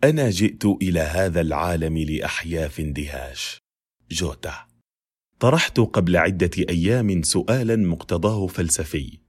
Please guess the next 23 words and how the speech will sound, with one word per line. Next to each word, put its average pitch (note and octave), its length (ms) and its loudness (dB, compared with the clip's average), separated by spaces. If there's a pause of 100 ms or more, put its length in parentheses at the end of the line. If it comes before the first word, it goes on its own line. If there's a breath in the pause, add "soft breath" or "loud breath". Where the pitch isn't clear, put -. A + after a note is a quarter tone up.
وهو: F2 480 0 (720)
ما A2 340 4
هي G#2+ 200 2
الدهشة؟ D#2 600 -2 (680)
عندما D3 460 6
تسمع G2 600 4
هذه A2 400 2
الكلمة F2+ 640 2
للوهلة F#2 640 2
الأولى، E2+ 580 0 (640)
ما F3+ 120 8
الذي F3 320 6
يتبادر F2+ 580 4
في F2 180 2
ذهنك G2 440 0
عزيزي D#2+ 440 0
المستمع؟ C#2+ 680 -6 (1000)
اختلفت A2 560 2
الإجابات، E2 760 -2 (500)
فإحداهن G#2+ 680 4
تقول F#2+ 400 2
في F2+ 260 -2
أنها E2+ 520 0